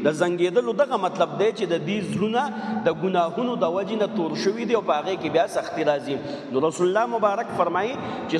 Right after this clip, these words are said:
څوک د مهربانۍ او د نرمۍ نه محرومه کړی شو، دی د هر قسمه خیر نه محرومه پاتې شلو.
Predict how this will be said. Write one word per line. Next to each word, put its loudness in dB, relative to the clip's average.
څوک 2
د 2
مهربانۍ 0
او 0
د -2
نرمۍ 0
نه 2
محرومه 2
کړی 0
شو، 4
دی 6
د 0
هر 2
قسمه 0
خیر 2
نه -2
محرومه 2
پاتې 2
شلو. 0